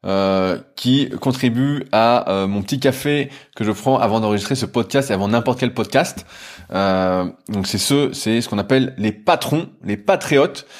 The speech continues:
C'est directement sur patreon point com slash leadercast. Je vous invite vraiment à aller y faire un tour, au moins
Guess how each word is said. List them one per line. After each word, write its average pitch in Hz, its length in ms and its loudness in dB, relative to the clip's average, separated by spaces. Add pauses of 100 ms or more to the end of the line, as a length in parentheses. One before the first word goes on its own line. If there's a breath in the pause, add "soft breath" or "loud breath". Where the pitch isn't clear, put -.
(160 loud breath)
C'est - 140 -10
directement 123 380 0
sur 131 180 -4
patreon 135 300 0
point 127 140 0
com 131 160 0
slash - 220 -4
leadercast. - 560 -2 (560 loud breath)
Je - 120 -10
vous 104 120 2
invite 135 200 2
vraiment 147 400 0
à 110 100 0
aller 120 160 2
y 127 60 0
faire 139 200 0
un 131 80 2
tour, 139 380 -4
au 131 100 2
moins 135 520 0